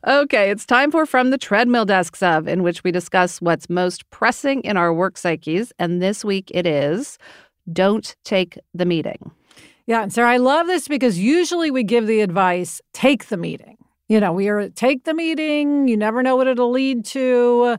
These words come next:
Speaker 2: It's good to show up. It's good to be known. It might, you know, somehow six months later, this meeting might have been important. But as my sister Gretchen Rubin likes to say, the opposite of a truth is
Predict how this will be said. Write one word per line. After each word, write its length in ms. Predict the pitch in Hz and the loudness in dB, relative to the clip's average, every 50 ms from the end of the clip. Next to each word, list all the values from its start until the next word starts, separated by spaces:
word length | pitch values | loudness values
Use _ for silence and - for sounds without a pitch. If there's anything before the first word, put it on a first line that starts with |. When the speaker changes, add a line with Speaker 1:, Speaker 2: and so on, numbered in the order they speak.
| - - - - - _ _ _ - | -6 -12 -20 -20 -20 _ _ _ -10
Speaker 2:
It's 180 | 220 196 - | -10 -8 -8
good 240 | 170 160 226 240 233 | -4 -2 0 0 2
to 100 | 233 247 | 0 -2
show 340 | 240 - - 247 247 233 233 | -2 -2 -2 0 2 2 2
up. 280 | 240 240 233 233 - | 2 2 2 0 -2
It's 160 | 214 190 - - | -4 -8 -8 -6
good 180 | - 214 196 180 | -6 -6 -6 -6
to 60 | 190 | -6
be 140 | 170 190 196 | -6 -6 -4
known. 800 | 208 233 269 277 269 269 262 254 247 247 240 233 233 240 - - _ - | 0 0 2 2 2 2 2 2 0 0 0 -2 -2 -4 -6 -10 _ -8
It 120 | 220 208 | -8 -6
might, 300 | 202 196 185 185 185 185 254 294 | -4 -4 -4 -4 -6 -8 -12 -12
you 160 | 285 208 208 202 | -8 -6 -4 -4
know, 320 | 202 185 175 170 170 165 | -2 -2 -4 -4 -6 -8
somehow 520 | 185 - - - 233 220 185 196 208 196 | -10 -8 -4 -2 0 0 2 2 0 0
six 300 | 185 190 - 254 202 - | -2 -4 -8 -10 -10 -8
months 280 | 208 196 190 185 - - | -8 -8 -8 -8 -6 -2
later, 400 | 226 247 247 247 240 240 233 220 | 0 2 2 2 2 0 0 -2
this 180 | 190 - - - | -4 -6 -6 -4
meeting 420 | 190 196 202 208 202 208 196 190 | -2 0 0 2 2 2 2 0
might 280 | 180 180 185 - 160 147 | 0 -2 -6 -8 -6 -6
have 120 | 139 160 | -6 -6
been 140 | 139 175 170 | -4 -6 -6
important. 800 | 170 165 165 - 254 262 269 262 254 254 247 247 226 - - _ _ _ _ _ | -6 -6 0 2 4 4 4 2 2 2 2 0 -2 -4 -12 _ _ _ _ _
But 380 | 247 247 277 294 311 277 240 - - | 2 4 4 4 4 2 0 0 0
as 220 | 262 262 240 208 | 2 2 4 4
my 160 | 226 240 233 | 4 2 2
sister 380 | - - 277 262 - - 254 220 | 2 2 0 0 2 2 0 2
Gretchen 360 | 202 220 214 214 - 220 208 | 2 2 0 2 0 0 2
Rubin 320 | 214 254 311 330 302 269 | 2 4 4 4 4 2
likes 300 | 240 220 208 208 165 - | 2 2 2 0 -2 -4
to 80 | - 196 | -6 -8
say, 280 | 165 - 220 202 196 202 | -4 -2 0 0 2 2
the 160 | 185 202 190 | 0 -2 0
opposite 600 | 185 226 254 294 330 - 359 320 - - 277 233 | 2 4 4 4 4 2 0 -2 0 0 0 0
of 80 | 226 202 | 0 0
a 80 | 208 | -2
truth 540 | 185 - - 226 208 202 202 196 185 165 - 370 | -4 -4 -2 -2 0 0 0 0 -2 -6 -8 -6
is 360 | - 214 208 202 180 - - | -2 -2 -2 -2 -2 -6 -12